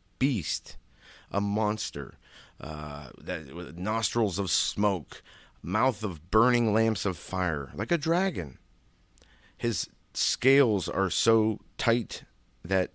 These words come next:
air can't pass between them. Does that not remind you of the network of the satanic elite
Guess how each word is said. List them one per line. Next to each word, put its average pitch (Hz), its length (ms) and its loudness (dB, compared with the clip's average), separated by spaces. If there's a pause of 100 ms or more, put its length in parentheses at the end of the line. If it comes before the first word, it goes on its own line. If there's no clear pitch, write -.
air 107 380 4
can't - 440 -2
pass 101 320 -2
between 110 440 -6
them. 71 280 -8 (420)
Does 120 180 -4
that 180 200 0
not 151 200 0
remind 120 420 2
you 131 240 -2 (480)
of 101 400 -2
the 95 240 0
network 107 680 -2 (240)
of 87 260 -2
the 87 140 -2
satanic 107 720 -4
elite 95 500 -4